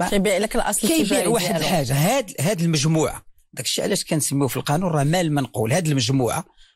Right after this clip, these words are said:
Speaker 2: واحد عنده حانوت، عنده قهوة، عنده شركة، عنده معمل،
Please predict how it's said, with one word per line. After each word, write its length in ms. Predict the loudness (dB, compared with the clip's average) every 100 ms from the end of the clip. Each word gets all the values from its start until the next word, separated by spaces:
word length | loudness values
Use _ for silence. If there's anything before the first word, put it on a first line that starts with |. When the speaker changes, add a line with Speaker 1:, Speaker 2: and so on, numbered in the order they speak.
| -4
Speaker 2:
واحد 360 | -2 0 -2
عنده 260 | -2 -2 -4
حانوت، 520 | -2 0 2 0 -2 -8 -8
عنده 260 | -8 -6 -8
قهوة، 440 | -8 -2 -2 0
عنده 260 | 0 -2 -2
شركة، 600 | -2 -2 -2 0 0 0
عنده 260 | -2 0 0
معمل، 420 | 0 0 0 -2